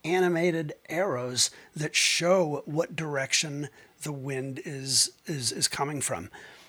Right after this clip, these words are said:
And with the bomb cyclone that hit,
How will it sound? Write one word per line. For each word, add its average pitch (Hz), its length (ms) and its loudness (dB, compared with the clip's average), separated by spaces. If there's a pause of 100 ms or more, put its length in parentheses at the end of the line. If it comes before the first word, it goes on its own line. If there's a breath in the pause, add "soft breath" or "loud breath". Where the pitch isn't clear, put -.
(240 loud breath)
And 143 320 -2 (720)
with 143 220 0
the 147 140 2
bomb 139 480 2
cyclone 123 720 0 (140)
that 131 360 -6
hit, 156 340 -6